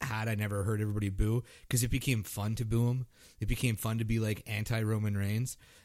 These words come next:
But had they been able to tell the story without any fans interrupting it, would it have been better? You know, like, so, I don't know. Uh, I, I gotta split it down the middle with A E W and W W E, but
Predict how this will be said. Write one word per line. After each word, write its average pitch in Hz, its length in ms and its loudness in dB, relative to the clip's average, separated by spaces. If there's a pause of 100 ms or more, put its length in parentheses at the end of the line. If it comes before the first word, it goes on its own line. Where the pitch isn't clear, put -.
(120)
But 104 140 0
had 117 460 -2
they 120 160 2
been 107 300 0
able 110 180 0
to 104 60 -4
tell 113 140 2
the 107 80 0
story 107 300 0
without 107 180 2
any 104 180 0
fans 104 420 -4
interrupting 104 500 -4
it, 165 240 -4 (340)
would 117 220 4
it 117 120 2
have 107 120 0
been 104 180 0
better? 107 320 -4 (460)
You 113 80 2
know, 101 220 2
like, 98 200 -2 (1080)
so, 120 500 2 (300)
I 170 80 -2
don't 165 80 0
know. 143 200 -2 (300)
Uh, 123 340 0
I, 123 180 2 (520)
I 139 60 -4
gotta 147 180 -2
split - 260 -2
it 127 60 -4
down 135 140 0
the 117 60 0
middle 120 260 2
with 104 100 2
A 117 60 4
E 113 80 4
W 110 260 2
and 104 80 0
W 107 200 0
W 107 120 0
E, 110 220 0 (320)
but 101 280 -2